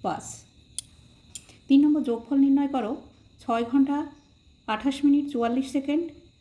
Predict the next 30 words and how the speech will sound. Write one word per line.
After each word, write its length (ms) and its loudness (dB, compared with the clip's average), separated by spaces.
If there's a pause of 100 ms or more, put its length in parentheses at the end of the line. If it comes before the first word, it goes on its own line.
(200)
যোগ 180 2 (100)
তিন 180 2
ঘন্টা 280 0
আটচল্লিশ 400 -2
মিনিট 300 4
কুড়ি 200 -8 (100)
সেকেন্ড। 260 -12 (2000)
শূন্য 260 6 (200)
আর 120 -4
চার 200 -2
যোগ 220 -4
করলে 180 0 (120)
চার 160 -2 (100)
হয়, 220 2 (420)
দুই 240 0
আর 120 2
চার 180 -2
যোগ 220 -6
করলে 200 -2 (380)
ছয় 300 -2
হয়, 180 -12 (580)
চৌষট্টি 540 -2 (600)
সেকেন্ড। 440 -2 (1200)
আট 240 0
আর 100 0
আট 160 0
যোগ 140 2
করলে 180 2
হয় 200 -2
ষোলো, 260 0